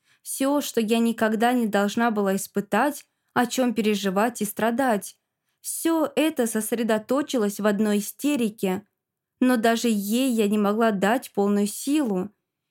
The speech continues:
Ведь что толку сейчас волновать родителей? Расскажу им все утром. Знаю, что мама и папа поддержат и встанут на мою сторону. Постепенно цунами боли стало утихать,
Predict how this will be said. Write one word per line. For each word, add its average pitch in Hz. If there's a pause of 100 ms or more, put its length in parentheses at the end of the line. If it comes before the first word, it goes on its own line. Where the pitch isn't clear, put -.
(120)
Ведь 302
что 330
толку 302
сейчас 220
волновать 208
родителей? 208 (360)
Расскажу 240
им 247
все 220
утром. 214 (600)
Знаю, 285
что -
мама 240
и 208
папа 220
поддержат 202 (240)
и 285
встанут 254
на 214
мою 208
сторону. 214 (1080)
Постепенно 311
цунами 233
боли 240
стало 190
утихать, 202